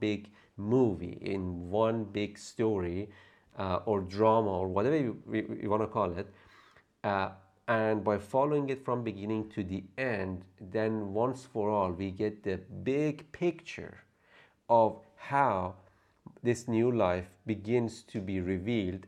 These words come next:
and grow until the time that I can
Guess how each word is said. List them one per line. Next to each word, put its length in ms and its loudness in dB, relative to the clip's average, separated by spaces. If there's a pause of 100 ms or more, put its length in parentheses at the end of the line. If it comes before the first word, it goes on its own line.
(120)
and 520 0
grow 580 2 (340)
until 500 2
the 120 0
time 440 0
that 280 -2
I 180 -2
can 280 -8